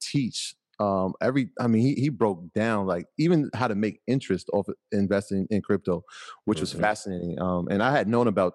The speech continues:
Speaker 1: Pa-, uh, Pancake uh, C A K E is, is the ticker. Um, but the way he broke it down was incredible. Like, you can make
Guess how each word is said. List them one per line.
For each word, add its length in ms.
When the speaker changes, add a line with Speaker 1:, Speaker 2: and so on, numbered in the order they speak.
Speaker 1:
Pa-, 180
uh, 320
Pancake 440
uh, 220
C 260
A 80
K 160
E 340
is, 200
is 80
the 100
ticker. 340
Um, 440
but 80
the 80
way 100
he 80
broke 220
it 80
down 200
was 140
incredible. 580
Like, 160
you 80
can 160
make 200